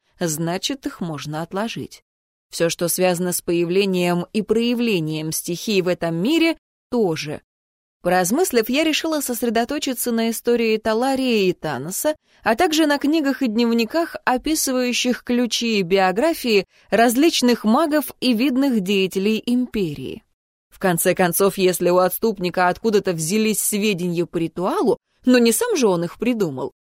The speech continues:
то эти сведения должен был кто-то записать,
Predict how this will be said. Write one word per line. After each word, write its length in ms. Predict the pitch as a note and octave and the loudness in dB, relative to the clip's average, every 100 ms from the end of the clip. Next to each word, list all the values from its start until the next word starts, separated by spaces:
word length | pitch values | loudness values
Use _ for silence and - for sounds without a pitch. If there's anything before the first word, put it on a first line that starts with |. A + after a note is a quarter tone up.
| _ _ | _ _
то 140 | - G#3+ | 2 4
эти 260 | G#3+ G#3+ | 6 4
сведения 720 | G3+ - A3 E4+ C4 A#3 G#3 | 0 0 2 2 2 2 2
должен 500 | F#3 A#3+ D#4 C#4 C#4+ | 2 2 2 0 0
был 160 | C4+ D4 | 0 -4
кто-то 320 | - D4 D4 | -4 -6 -4
записать, 800 | C4+ D4+ E4 F#4+ - G#3+ D#3 - | -2 -2 0 0 0 0 -2 -8